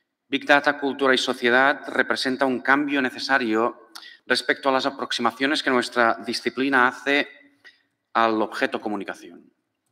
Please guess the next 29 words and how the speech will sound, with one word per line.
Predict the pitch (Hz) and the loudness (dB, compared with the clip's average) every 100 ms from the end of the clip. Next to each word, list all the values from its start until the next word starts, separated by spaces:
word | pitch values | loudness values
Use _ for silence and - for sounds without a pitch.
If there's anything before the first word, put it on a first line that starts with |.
| _ _ _ _ _ - - | _ _ _ _ _ -16 -4
Los | 113 123 | -2 0
datos | 135 139 | 0 0
son, | - 160 196 | 0 2 2
queramos | 127 117 113 | 2 2 0
o | 110 | 2
no, | 139 | 4
una | 180 139 117 | 4 4 4
característica | 113 - 113 113 - | 2 0 -4 -4 -8
fundamental | - 110 104 104 95 123 147 | -4 -2 -2 -2 0 0 0
de | 123 | -4
los | 110 | -6
procesos | 90 - 113 120 | -10 -12 -10 -10
comunicativos | 123 110 107 104 120 110 | -6 -4 -4 -4 -4 -4
hoy | 110 104 | -4 -6
en | 110 | -4
día, | 151 120 156 - - - - - - - - _ _ _ _ _ | -2 0 0 -4 -20 -20 -20 -20 -20 -20 -20 _ _ _ _ _
a | 110 | -4
través | 117 117 | 2 2
de | 120 | 4
redes | 117 110 | 2 2
sociales, | 110 101 131 131 131 131 | -2 -2 2 2 2 0
de | - | 0
plataformas | 117 117 - 120 127 120 | 0 -2 -4 -2 0 0
digitales | 131 127 123 123 123 143 - - - | -2 -6 0 2 4 2 2 2 0
u | 113 117 | 0 2
otras | 117 123 127 | 2 2 -2
herramientas | 117 101 107 110 117 120 117 107 | -2 -2 -2 -4 -2 -2 -2 -4
de | 107 | -4
interacción. | 107 101 98 - 98 92 87 | -4 -4 -6 -6 -6 -6 -8